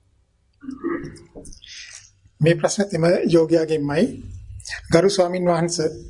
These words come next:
පරයන්කේ විනාඩි පහළොක් විස්සක් පමණ කාලෙකින් පසු නවාගත් කකුල් වල ඇතිවන වේදනාව දෙස ඉවසීමෙන් බලමි.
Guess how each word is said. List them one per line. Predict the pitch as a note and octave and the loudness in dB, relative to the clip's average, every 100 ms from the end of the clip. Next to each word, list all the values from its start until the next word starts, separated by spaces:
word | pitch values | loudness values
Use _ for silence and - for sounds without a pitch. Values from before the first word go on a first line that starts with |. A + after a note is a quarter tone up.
| - - - - | -16 -14 -14 -2
පරයන්කේ | E3+ E3 G#3+ G#3+ A3+ | 2 4 2 2 2
විනාඩි | F#3 F3+ G3 G#3 G3+ | 2 2 2 2 0
පහළොක් | E3 D#3+ F#3 F#3 | 2 4 2 2
විස්සක් | D#3 - F#3 F3+ | 0 2 0 0
පමණ | F#3 F3+ F3+ | -2 0 0
කාලෙකින් | F3 D#3+ E3 E3+ F3 | 0 0 0 0 0
පසු | E3 D3 F#3 - - - - - - - | 2 2 2 0 -8 -14 -14 -12 -8 0
නවාගත් | D#3+ E3+ G3+ A3+ A3+ | 2 2 2 0 -2
කකුල් | F3 D#3+ G3 | -4 2 2
වල | F#3 F#3 | 4 4
ඇතිවන | A#3+ - - F#3+ F3 | 2 0 2 2 4
වේදනාව | D#3 E3+ F3+ E3 E3 C4+ - - - | 2 4 2 2 0 0 -2 -6 2
දෙස | F3 F3 G#3 G4 | 2 2 0 2
ඉවසීමෙන් | E3 F#3 - F3+ F3+ E3+ | 2 2 2 0 0 2
බලමි. | D#3 D3 | 2 0